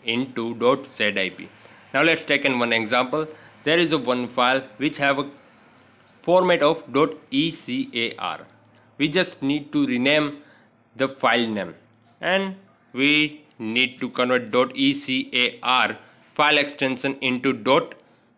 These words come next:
Z I P. Okay, it's done. It's basically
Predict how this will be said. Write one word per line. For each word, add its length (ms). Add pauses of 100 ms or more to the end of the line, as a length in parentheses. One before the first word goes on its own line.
Z 320 (100)
I 220 (100)
P. 160 (220)
Okay, 320 (160)
it's 240
done. 280 (220)
It's 340 (680)
basically 720